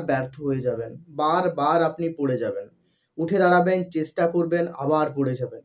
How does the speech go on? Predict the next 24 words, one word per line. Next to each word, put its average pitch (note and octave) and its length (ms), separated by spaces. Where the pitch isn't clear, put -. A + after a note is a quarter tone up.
আবার F3 420
উঠে F3 160
দাঁড়াবেন, E3+ 360
আবার D3+ 360
চেষ্টা E3 300
করবেন, E3 340
আবার F3 320
ব্যর্থ D3+ 280
হয়ে C#3 220
যাবেন। A2 200
এই G3 160
রকম G#3+ 320
আপনি E3+ 400
বারবার E3 600
উঠে E3 200
দাঁড়াবেন D#3+ 420
মনোবল D#3 440
নিয়ে F3+ 260
এবং F#3+ 120
বারবার D3 580
আপনি D3+ 300
ব্যর্থ C#3+ 400
হয়ে E3 220
যাবেন, C#3 320